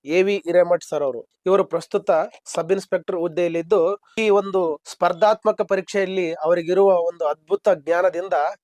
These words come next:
ಇಂಥ ಒಂದು ವಿಶಿಷ್ಟವಾದ ಪುಸ್ತಕವನ್ನು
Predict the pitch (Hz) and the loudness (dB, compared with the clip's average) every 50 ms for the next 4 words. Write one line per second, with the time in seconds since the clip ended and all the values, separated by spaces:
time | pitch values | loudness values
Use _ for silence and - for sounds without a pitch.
0 | _ _ _ _ _ - 175 185 165 - 175 175 175 170 160 156 147 143 151 - | _ _ _ _ _ -12 -12 -4 -2 0 2 2 0 0 -2 -4 -4 -4 -6 -10
1 | _ _ _ _ _ 160 156 - 220 202 - - - 208 190 190 185 185 185 170 | _ _ _ _ _ -12 -6 -6 -6 -6 -6 -2 2 4 4 4 4 4 2 2
2 | 156 151 151 151 _ _ 185 - _ 196 180 - 180 170 165 160 196 196 160 165 | 2 0 -2 -4 _ _ -20 -4 _ -2 0 2 0 0 0 0 0 0 -2 -2
3 | 196 | -4